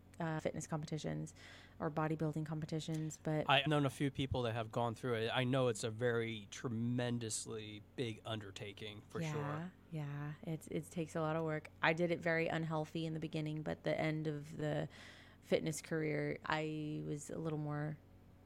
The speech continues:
Speaker 1: smart about it. I, I did it in a healthy way. But stage weight, stage appearance is not realistic.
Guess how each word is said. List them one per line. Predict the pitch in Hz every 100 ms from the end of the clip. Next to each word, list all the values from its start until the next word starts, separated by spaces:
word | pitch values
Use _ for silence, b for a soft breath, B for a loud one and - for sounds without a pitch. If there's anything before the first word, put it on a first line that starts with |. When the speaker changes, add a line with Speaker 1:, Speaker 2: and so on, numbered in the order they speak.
| -
Speaker 1:
smart | - - -
about | - 123 120
it. | -
I, | - 151 -
I | 156
did | 156 -
it |
in | - 143
a | 143
healthy | 143 -
way. | - - B B B -
But | 180 - B B
stage | 247 294
weight, | 202 160 247 -
stage | - 202 220
appearance | 247 160 147 170 196 - -
is | 180 165
not | 170 165 151 165
realistic. | 160 147 147 - 247